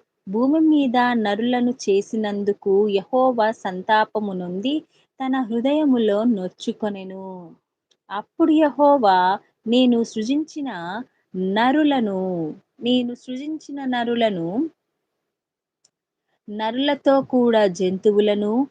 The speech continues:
పురుగులను, ఆకాశ పక్షులను భూమి మీద నుండకుండా తుడిచి వేయుదును. ఏలయనగా నేను వారిని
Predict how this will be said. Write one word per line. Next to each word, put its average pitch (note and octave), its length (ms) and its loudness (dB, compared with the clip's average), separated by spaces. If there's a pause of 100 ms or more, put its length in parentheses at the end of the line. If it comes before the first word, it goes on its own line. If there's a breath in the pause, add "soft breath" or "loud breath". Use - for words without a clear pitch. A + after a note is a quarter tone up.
(320)
పురుగులను, G3+ 720 2 (360)
ఆకాశ B3+ 640 -2 (420)
పక్షులను A3 800 -6 (480)
భూమి C4 400 0
మీద A#3+ 400 0 (840)
నుండకుండా G#3+ 880 -2 (540)
తుడిచి A3 680 -2
వేయుదును. F#3 840 2 (480)
ఏలయనగా F#3 840 0 (4000)
నేను A#3 320 -2
వారిని G3+ 640 -6